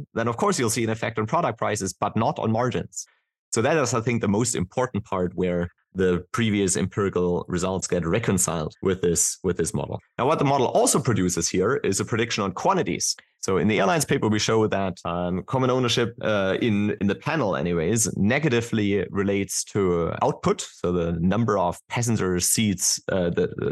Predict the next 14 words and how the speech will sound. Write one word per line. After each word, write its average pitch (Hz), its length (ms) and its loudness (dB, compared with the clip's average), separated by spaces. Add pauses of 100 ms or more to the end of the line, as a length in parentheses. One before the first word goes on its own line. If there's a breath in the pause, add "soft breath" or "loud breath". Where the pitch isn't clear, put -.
(240)
the, 95 220 2
the 101 120 2
number 117 180 2
of 104 120 0
passengers 131 420 0
transported 87 640 -2 (340 soft breath)
by 92 180 0
the 85 380 2
respective 95 420 0
airlines 120 640 0
in 107 400 4
the 90 100 -2
respective 85 480 -2
market. 87 420 -2